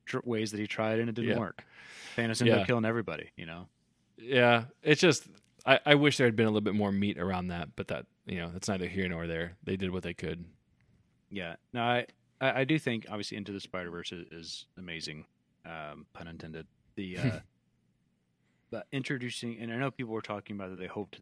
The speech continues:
Speaker 1: they got Miles in this. So
Speaker 2: No,
Speaker 1: that's why I brought
Speaker 2: that's
Speaker 1: that up.
Speaker 2: wrong.
Speaker 1: And,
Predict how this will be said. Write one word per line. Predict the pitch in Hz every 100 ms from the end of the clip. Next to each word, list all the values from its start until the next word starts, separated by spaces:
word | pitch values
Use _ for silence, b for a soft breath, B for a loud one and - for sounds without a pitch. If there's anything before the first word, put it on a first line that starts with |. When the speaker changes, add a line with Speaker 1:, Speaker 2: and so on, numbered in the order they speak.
| -
Speaker 1:
they | 90
got | 90 85 80 82
Miles | 85 73 62 - - _ -
in | 80
this. | 58 -
So | 104 90 85
Speaker 2:
No, | 85
Speaker 1:
that's | 82
why | 85 78
I | 80
brought | 98 87
Speaker 2:
that's | 104 82
Speaker 1:
that |
up. | 95
Speaker 2:
wrong. | 85
Speaker 1:
And, | 95